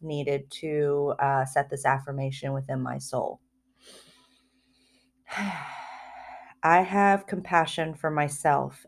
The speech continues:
and for those around me. I let go of anger, resentments, and torments from the past, and I do not give my power away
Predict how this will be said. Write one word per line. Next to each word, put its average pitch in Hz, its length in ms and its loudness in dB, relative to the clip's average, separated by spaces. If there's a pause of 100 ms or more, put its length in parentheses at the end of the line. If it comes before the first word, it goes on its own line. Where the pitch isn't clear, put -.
and 143 240 0
for 160 140 -4
those 147 380 0
around 139 360 -2
me. 131 300 -6 (1000)
I 151 160 8
let 165 280 6
go 196 260 8
of 208 180 2
anger, 151 580 2 (360)
resentments, 160 1000 2 (240)
and 165 180 -2
torments 156 760 2 (100)
from 147 260 0
the - 80 0
past, - 680 -2 (600)
and 156 140 2
I 151 140 6
do 156 180 -2
not 165 320 2
give 180 280 4
my 165 200 0
power 190 480 6
away 139 580 0